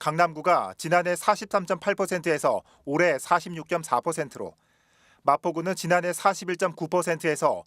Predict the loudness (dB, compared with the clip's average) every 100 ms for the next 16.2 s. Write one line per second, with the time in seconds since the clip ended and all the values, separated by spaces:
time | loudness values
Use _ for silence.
0 | -18 _ -2 2 2 2 0 0 -2 0
1 | 0 -2 -4 -4 -2 -2 -2 -2 -2 -2
2 | -2 -2 -6 -6 _ _ _ _ -20 _
3 | -2 0 0 -2 0 0 -2 -8 0 2
4 | 2 0 -2 -6 -4 -2 0 0 -2 0
5 | 0 -2 0 0 0 -4 -6 _ -20 _
6 | 0 2 2 0 -6 -6 -2 0 0 -2
7 | -2 0 0 -2 -6 0 0 0 0 0
8 | 0 -2 0 0 0 -2 -4 -4 -4 -8
9 | -12 -14 -16 _ _ _ _ _ _ _
10 | _ _ _ _ _ -2 2 4 2 0
11 | -4 -2 -2 0 2 2 2 0 0 -8
12 | -8 0 0 2 0 0 0 0 0 0
13 | -2 -2 -2 -4 -4 -4 -2 -4 -4 -2
14 | -2 2 0 0 -2 0 -2 -2 -4 -4
15 | -6 -6 -2 -2 -2 -2 -2 -2 -10 -10
16 | -10 -10